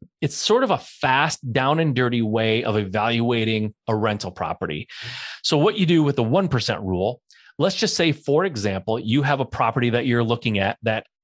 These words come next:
the asking price is eighty thousand dollars. And you look at the pictures, maybe you go walk the property,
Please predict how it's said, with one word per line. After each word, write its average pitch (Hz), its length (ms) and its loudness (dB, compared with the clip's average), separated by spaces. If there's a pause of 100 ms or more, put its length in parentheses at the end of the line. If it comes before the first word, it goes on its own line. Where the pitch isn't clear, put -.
the 120 340 -4
asking 175 380 0
price 170 320 0
is 135 300 0 (260)
eighty 120 220 0
thousand 101 380 -2
dollars. - 520 -8 (520)
And 120 520 2 (240)
you 147 480 2
look 139 280 0
at 127 80 -2
the 131 60 -4
pictures, 131 440 0
maybe 120 180 0
you 120 60 2
go 117 120 2
walk 117 260 0
the 110 80 -2
property, 113 520 -2